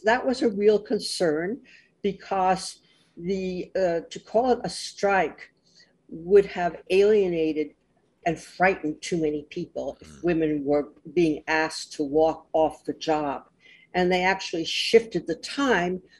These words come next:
Speaker 1: to after, uh, five o'clock so that, uh, people could leave their offices, women could leave without getting fired.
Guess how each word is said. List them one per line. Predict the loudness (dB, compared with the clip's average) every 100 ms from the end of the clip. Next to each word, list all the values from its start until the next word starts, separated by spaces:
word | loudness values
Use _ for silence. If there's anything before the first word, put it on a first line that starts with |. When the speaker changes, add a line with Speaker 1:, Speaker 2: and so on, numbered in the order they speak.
| _ _ _
Speaker 1:
to | -4 -4 0 2
after, | 2 0 0 2 2 0
uh, | -2 -2
five | 0 4 4 0
o'clock | -2 0 0 -2 _
so | -18 -2 0
that, | 2 0 -2 _ _ _ _ _
uh, | 0 0
people | -2 -8 -4 -4
could | -4 0
leave | 0 2
their | 2 2
offices, | -2 -2 -4 -2 0 0 -4 -10
women | -2 0 0
could | -2 -2
leave | 0 2 2 0
without | 0 0 -2 0
getting | 2 2 0 2
fired. | 6 8 8 4 2